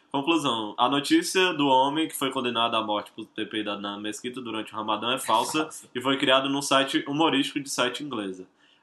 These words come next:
Speaker 1: Aí ele vê, ele faz umas pesquisas, é, é, ele realmente tem uma credibilidade, entendeu?
Speaker 2: Aham.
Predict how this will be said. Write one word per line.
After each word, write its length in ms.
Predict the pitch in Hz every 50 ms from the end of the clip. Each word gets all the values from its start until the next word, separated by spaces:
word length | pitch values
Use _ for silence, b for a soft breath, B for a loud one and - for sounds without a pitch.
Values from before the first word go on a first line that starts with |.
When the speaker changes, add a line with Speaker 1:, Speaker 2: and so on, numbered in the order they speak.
| b
Speaker 1:
Aí 180 | - 120 131 147
ele 140 | 156 160 185
vê, 380 | 170 131 123 131 147 165 175 175
ele 140 | 156 143 143
faz 240 | - 151 147 160 160
umas 160 | 165 156 -
pesquisas, 560 | - 143 143 - - 143 135 135 135 135 -
é, 80 | 127 131
é, 260 | 127 135 135 - 127
ele 120 | 135 135
realmente 340 | 135 147 156 160 160 156 156
tem 100 | - 139
uma 60 | -
credibilidade, 680 | - 120 117 113 104 110 110 110 104 101 95 92 90 92
entendeu? 340 | 90 - 95 95 104 113 117 120
Speaker 2:
Aham. 280 | 123 123 120 117 117